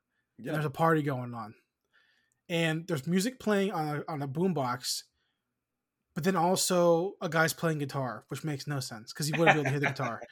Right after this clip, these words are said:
Speaker 1: <laughs>
Speaker 2: um, which is stupid. And they're playing video games, whatever, and they're drinking Coronas, right?
Speaker 1: Yeah. Obviously, you gotta
Speaker 2: But
Speaker 1: drink
Speaker 2: then
Speaker 1: Corona.
Speaker 2: they op-, they walk in the door, and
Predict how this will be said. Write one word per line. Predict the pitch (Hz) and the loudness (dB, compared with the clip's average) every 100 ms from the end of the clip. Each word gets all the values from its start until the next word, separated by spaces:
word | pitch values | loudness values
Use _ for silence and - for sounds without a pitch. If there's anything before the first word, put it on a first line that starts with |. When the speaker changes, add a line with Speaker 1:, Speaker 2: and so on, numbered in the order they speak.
| - - - | -20 -20 -20
Speaker 1:
<laughs> | - - - | -20 -20 -2
Speaker 2:
um, | 180 170 170 165 151 185 | 2 4 4 2 -2 -8
which | 185 143 | -6 -4
is | 143 | -4
stupid. | - 135 120 - - - - - - | -6 -8 -8 -18 -20 -20 -16 -12 -4
And | |
they're | 180 | -2
playing | 180 208 202 | 2 4 4
video | 190 196 | 4 2
games, | 175 180 180 160 | 2 0 0 0
whatever, | 165 160 160 156 | 0 0 -2 -2
and | 190 151 | -4 -6
they're | |
drinking | 143 160 156 | -6 -4 -6
Coronas, | 143 156 143 143 143 - | -4 -4 -2 -4 -6 -8
right? | 143 139 - | -8 -10 -4
Speaker 1:
Yeah. | 135 110 87 _ _ - | -2 -2 -4 _ _ 6
Obviously, | 151 139 123 117 | 6 6 0 -2
you | |
gotta | 123 127 | 2 2
Speaker 2:
But | 120 | 0
Speaker 1:
drink | 160 160 | -2 4
Speaker 2:
then | 190 185 | 4 4
Speaker 1:
Corona. | 160 - _ _ _ _ _ _ - | -2 -10 _ _ _ _ _ _ -2
Speaker 2:
they | 156 | 0
op-, | 185 | 2
they | 180 160 | 2 2
walk | 151 151 | 2 0
in | 180 | -2
the | 156 | -2
door, | 139 120 113 - _ _ _ _ _ _ _ _ - | -4 -4 -8 -10 _ _ _ _ _ _ _ _ -10
and | 160 147 143 139 131 | -4 -2 -2 -4 -8